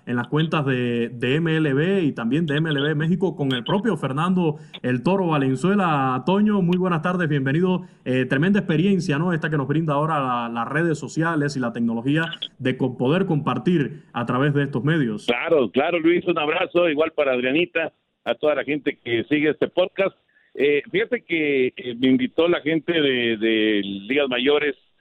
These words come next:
Speaker 2: en México para, a estar, estar presente con Fernando Valenzuela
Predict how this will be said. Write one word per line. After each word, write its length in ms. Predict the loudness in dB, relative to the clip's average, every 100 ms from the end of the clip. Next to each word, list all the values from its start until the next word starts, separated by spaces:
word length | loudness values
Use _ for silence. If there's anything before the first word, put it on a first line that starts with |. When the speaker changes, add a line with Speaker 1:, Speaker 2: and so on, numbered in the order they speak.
| _ -2
Speaker 2:
en 220 | 2 4
México 560 | 2 0 -4 0 0 2
para, 440 | 0 2 0 -2
a 300 | -2 -2 0
estar, 360 | -2 0 -2 0 0 0
estar 280 | -2 -2 0
presente 560 | 0 0 0 -2 -4 -4
con 240 | -2 0
Fernando 360 | -2 0 2 2
Valenzuela 640 | 2 0 0 0 -2